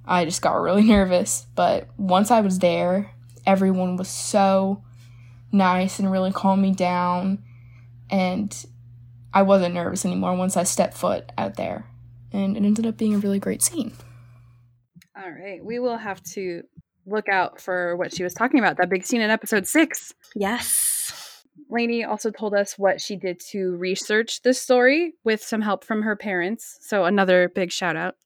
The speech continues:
Speaker 2: to <laughs> Lainey's dad and mom. So here's Lainey again.
Speaker 3: Yeah.
Speaker 1: Did I know anything about this story before I got the part?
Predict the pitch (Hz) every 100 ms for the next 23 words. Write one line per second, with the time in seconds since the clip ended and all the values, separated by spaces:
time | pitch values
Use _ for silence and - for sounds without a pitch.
0 | - 214 180 170 - - 269 269 220 240
1 | - - 220 - - _ 277 277 185 156
2 | - - 190 202 208 208 202 185 180 175
3 | 226 339 - _ _ _ _ _ _ _
4 | _ _ _ - 196 220 226 226 208 202
5 | 202 202 190 190 190 196 - 190 180 180
6 | 196 214 202 - 208 214 - -